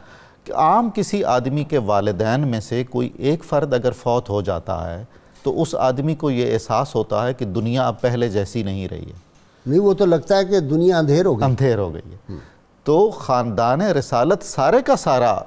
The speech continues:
Speaker 1: जिस शख्स की, जिस हस्ती की आंखों के
Speaker 2: आंखों के
Speaker 1: सामने
Speaker 2: सामने।
Speaker 1: शहीद हो गया है, उसके उस कर्ब का और उस अंदोह का और उस दर्द का क्या अलम होगा।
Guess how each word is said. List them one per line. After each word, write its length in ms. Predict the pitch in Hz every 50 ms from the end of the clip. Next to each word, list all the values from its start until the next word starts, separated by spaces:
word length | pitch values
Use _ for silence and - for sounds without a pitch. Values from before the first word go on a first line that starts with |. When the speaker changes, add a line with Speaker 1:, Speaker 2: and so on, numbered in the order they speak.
| - -
Speaker 1:
जिस 340 | 107 104 123 110 - - -
शख्स 280 | 135 117 - - -
की, 400 | - - 113 110 104 101 98 80
जिस 240 | 76 101 104 - -
हस्ती 360 | 104 101 - - - 127 117
की 180 | 92 - 107 107
आंखों 260 | 101 110 104 - 135
के 140 | 143 143 123
Speaker 2:
आंखों 100 | 127 147
के 0 |
Speaker 1:
सामने 240 | 131 143 143 151 160
Speaker 2:
सामने। 300 | 147 131 110 90 82 - - - - _ _ _ -
Speaker 1:
शहीद 380 | - - 135 110 117 120 117 107
हो 120 | 113 101
गया 240 | 85 90 98 92 85
है, 160 | 87 95 101
उसके 600 | - - 127 - - - - 127 110 107 104 101 - - - - - _ _ _ -
उस 260 | - 127 - - - - -
कर्ब 300 | - 139 147 139 110 104 -
का 140 | - 101 92
और 240 | 87 - - 107 104
उस 260 | - 110 110 - -
अंदोह 420 | 110 113 113 104 90 135 135 120 101 -
का 100 | 95 92
और 220 | 90 85 87 98 101
उस 140 | 98 - - 101
दर्द 260 | 104 131 131 123 113
का 140 | - 127 110
क्या 220 | - - 135 135
अलम 300 | 98 87 92 92 90 80
होगा। 280 | 82 80 85 71 -